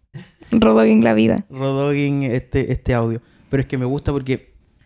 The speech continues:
Speaker 2: eh, la, la estética que quiero evocar con, con, con esto
Speaker 1: Ujú.
Speaker 2: es la que vi de un, en un podcast, no sé si cachai, un comediante estadounidense que se llama el Aries Spear. Aries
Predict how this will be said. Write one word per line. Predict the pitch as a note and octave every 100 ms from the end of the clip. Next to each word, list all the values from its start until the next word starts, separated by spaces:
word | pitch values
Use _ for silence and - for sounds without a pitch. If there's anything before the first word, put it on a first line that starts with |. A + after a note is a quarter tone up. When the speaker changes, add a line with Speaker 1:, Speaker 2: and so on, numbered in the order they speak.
| _
Speaker 2:
eh, | B2 A#2 A#2 A2+ -
la, | A#2+
la | B2
estética | A#2+ - D3+ F3+ F3
que | E3 D#3
quiero | D#3+ E3 D#3+ E3 E3 D#3+ D#3+ D#3 -
evocar | C3+ C3+ B2 C3 C#3 E3 A3+ G#3+ _
con, | - D3+ D#3 D3+ C3+
con, | - B2
con | A#2+ C#3
esto | D3+ A3+
Speaker 1:
Ujú. | A3+ A3+ A#3
Speaker 2:
es | C#3 C3+
la | - C3
que | B2+ B2
vi | B2 C3
de | C3 B2+
un, | B2+ B2+ B2 B2 A#2+ A#2+ A#2 - _ _ _ _ _ _
en | A#2+
un | C3 C3
podcast, | C#3 C3+ C#3
no | B2+
sé | B2+
si | C3
cachai, | C3+ C#3
un | C#3
comediante | C3+ C3+ C3+ C#3+ C#3+ D3+ D3+ D#3 D#3+ D#3+ -
estadounidense | C3+ - C3+ C3 C3+ C3+
que | C#3
se | B2+
llama | C#3 C#3
el | C3 _ -
Aries | C3 C3+ C#3 C#3 - _
Spear. | - - _ - C3 C#3+ G3+ _ _ _ _ _ _
Aries | C#3 C3+ C#3+ D#3 -